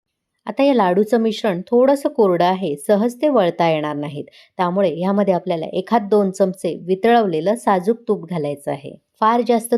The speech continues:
तूप घालायचं नाही, एखाद दोन चमचे घालायचा आणि हाताने मिक्स करून बघायचं. लाडू वळता येत असतील तर लाडू वळून घ्यायचे, अंदाज घेऊन घेऊनच आपल्याला साजूक तूप घालायचं आहे. तूप मात्र आपल्याला वितळवलेलंच घालायचं आहे. थोडं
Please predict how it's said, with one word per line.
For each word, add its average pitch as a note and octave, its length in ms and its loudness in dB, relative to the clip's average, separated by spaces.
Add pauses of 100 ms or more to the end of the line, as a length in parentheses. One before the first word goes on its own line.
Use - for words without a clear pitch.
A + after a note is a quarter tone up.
तूप A3 180 0
घालायचं G#3 440 0
नाही, G#3+ 320 -2
एखाद F#3+ 280 -2
दोन G3+ 240 0
चमचे G3 340 -2
घालायचा G#3+ 480 0
आणि F#3+ 280 -6
हाताने G3 420 -4
मिक्स A3 320 -6
करून F3+ 340 2
बघायचं. D3+ 460 -2
लाडू E3+ 320 0
वळता F3+ 360 0
येत F3 280 -4
असतील G3 460 -4
तर G3 60 -2
लाडू F3 260 -4
वळून A#3 380 2
घ्यायचे, F3 420 -6 (100)
अंदाज G3 400 -2
घेऊन G3+ 280 0
घेऊनच G3+ 440 -2
आपल्याला F#3 420 -2
साजूक F#3+ 400 -4 (120)
तूप G#3+ 200 -6
घालायचं D#3+ 420 -4
आहे. C#3 160 -10 (360)
तूप C4+ 200 -2
मात्र F3 300 -2
आपल्याला D#3 360 0
वितळवलेलंच F3+ 800 -2
घालायचं D3 440 -6
आहे. C3 220 -10 (340)
थोडं A3 200 2